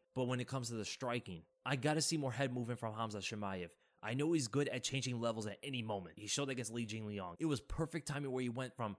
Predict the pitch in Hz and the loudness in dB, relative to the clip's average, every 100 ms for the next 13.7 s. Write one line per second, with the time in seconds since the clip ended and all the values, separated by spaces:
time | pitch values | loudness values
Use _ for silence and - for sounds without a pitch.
0 | _ - - - 131 175 - 180 214 - | _ -8 -6 -4 -2 -2 -2 -4 -6 -10
1 | _ _ 139 131 139 123 113 104 107 127 | _ _ -4 -2 -2 0 0 0 2 2
2 | 127 - 123 98 - _ 143 165 131 - | 2 0 -2 -6 -10 _ -2 -2 -2 0
3 | 147 147 131 - 131 127 113 - 127 120 | 0 0 0 2 2 2 0 -2 -2 -2
4 | 104 107 107 104 95 107 98 85 - - | 0 0 0 -4 -2 -2 -2 -6 -12 -6
5 | 151 147 147 120 156 160 175 151 - 143 | 0 2 2 0 -2 0 0 0 0 -2
6 | 135 120 98 87 95 95 147 - _ - | -4 -4 -4 -6 -6 -4 -6 -8 _ -4
7 | 123 131 120 120 131 131 - 113 104 117 | -2 0 0 2 0 -2 -2 -2 -2 -2
8 | 110 107 95 101 - 117 - 90 90 107 | -4 -6 -4 -6 -6 -6 -6 -10 -6 -2
9 | 120 - 117 117 113 101 92 98 127 - | -2 -2 -4 -2 -2 -4 -4 -4 -4 -8
10 | _ - 135 151 151 120 127 135 123 - | _ -6 -2 0 0 0 0 0 -2 -2
11 | 120 120 117 120 117 117 110 107 131 131 | -2 -4 -6 -6 -4 -4 -4 -2 0 0
12 | 113 117 113 - 127 131 123 113 123 104 | -2 -2 0 0 0 -2 -2 -2 -2 0
13 | 107 101 127 135 107 92 - | 0 2 0 0 -4 -6 -10